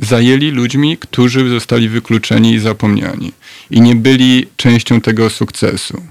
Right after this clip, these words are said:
Sukcesu w cudzysłowie, wszystko jedno. Pewne, na tej, tej fali wznoszącej Unia, praca, samochody, wakacje, et cetera. Nie, oni zostali wykluczeni z małych miasteczek, z prowincji. I, i czy, czy większych miast, tylko obrzeży większych miast, prawda?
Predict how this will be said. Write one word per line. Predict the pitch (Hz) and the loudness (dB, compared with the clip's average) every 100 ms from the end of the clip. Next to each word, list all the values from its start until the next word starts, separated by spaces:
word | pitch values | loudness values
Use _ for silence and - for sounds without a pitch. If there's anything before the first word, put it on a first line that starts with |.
| _ _ _ _ | _ _ _ _
Sukcesu | - 110 - 123 117 113 | -4 -2 2 0 0 -4
w | |
cudzysłowie, | - 101 95 104 92 92 - | -2 -4 -4 -4 -4 -6 -12
wszystko | - - - 104 | -12 -12 -6 -2
jedno. | - 95 - - _ _ _ _ | -2 -4 -10 -16 _ _ _ _
Pewne, | 110 110 110 | 2 2 2
na | 113 | 0
tej, | 117 107 | 0 -2
tej | - 110 | -2 -4
fali | - 120 107 | 0 0 0
wznoszącej | 98 101 101 104 104 101 | -2 -4 -4 -4 -4 -4
Unia, | - 120 117 113 110 107 98 _ _ - | -2 0 0 0 0 -4 -8 _ _ -2
praca, | 110 107 - 104 101 | -2 -2 -2 -4 -4
samochody, | - 95 98 - 113 104 104 | -4 -6 -6 -4 -4 -2 -4
wakacje, | 101 98 104 101 110 | -4 -6 -6 -4 -6
et | - | -6
cetera. | 107 101 107 - | -8 -8 -8 -4
Nie, | 117 | -2
oni | 104 107 | -2 -4
zostali | 107 113 104 | -2 -2 -2
wykluczeni | 104 104 - 104 262 | -4 -4 -4 -4 -4
z | 104 | -2
małych | 113 101 | -2 -2
miasteczek, | 104 - 107 - 101 | -4 -4 -8 -8 -12
z | - | -4
prowincji. | 104 92 101 - - - - _ _ - - - _ _ _ _ _ _ _ _ - | -4 -2 -6 -10 -10 -10 -12 _ _ -20 -20 -20 _ _ _ _ _ _ _ _ 0
I, | 113 117 - | 0 0 -2
i | 123 120 113 | 0 0 -2
czy, | - 113 110 | -2 -2 -2
czy | - | -4
większych | 104 117 110 113 - | 0 0 0 -2 0
miast, | 107 - | 0 -2
tylko | 107 113 | -4 -2
obrzeży | 101 101 98 92 | 0 0 0 -2
większych | 92 92 - - | -6 -8 -10 -8
miast, | 98 - | -8 -8
prawda? | - 98 104 127 | -8 -6 -4 -6